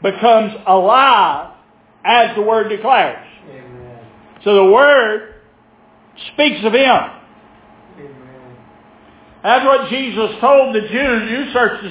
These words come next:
Speaker 1: Scripture, for in them you think you have life." In other words, they were coming to Jesus, and you can read your Bible and you can see this. They were coming to Jesus and they say, "Hey, Jesus, you know you're not supposed to eat the corn on the Sabbath day. What you, what are you doing?"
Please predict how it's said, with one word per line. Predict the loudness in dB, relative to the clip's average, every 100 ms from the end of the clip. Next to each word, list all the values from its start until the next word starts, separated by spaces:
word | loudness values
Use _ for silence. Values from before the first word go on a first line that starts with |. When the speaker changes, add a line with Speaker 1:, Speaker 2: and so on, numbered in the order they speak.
| -4
Speaker 1:
Scripture, | -2 -2 -4 -6
for | 0 2
in | 2 2
them | 2 2 2 -4 -20 -12
you | -4 -4 -2
think | -2 -2 -2
you | 0
have | 2 2 2
life." | 2 0 -2 -16 -12
In | -6 0
other | 4 4 4
words, | 0 -2
they | -2 -2
were | -2
coming | -4 -4 -6
to |
Jesus, | -8 -6 -6 -6 -8 -8
and | -8
you | -8
can | -4
read | -2 -2 -2
your | 0
Bible | 2 2 0 -2
and | -4
you | -6
can | -6
see | -6 -2
this. | 0 -2 -6 -20 -20 -4
They | -2
were | 2 0 0
coming | -2 -2 -6
to |
Jesus | -6 -4 -4 -6 -8 -6
and | -2
they | 0 0
say, | 0
"Hey, | 0 -2
Jesus, | -2 -4 -4 -8 -14 -16 -20 -20 -14
you | -4 0
know | 2 4 2
you're | 0
not | 2 0 0
supposed | -2 -2 -2
to |
eat | -10 -10
the | -6
corn | 0 2 4
on | 2 0
the | -2
Sabbath | 0 0 0
day. | 2 2 2
What | 0 0 -4
you, | -8
what | 0 2 2
are |
you | -2 0
doing?" | 4 4 2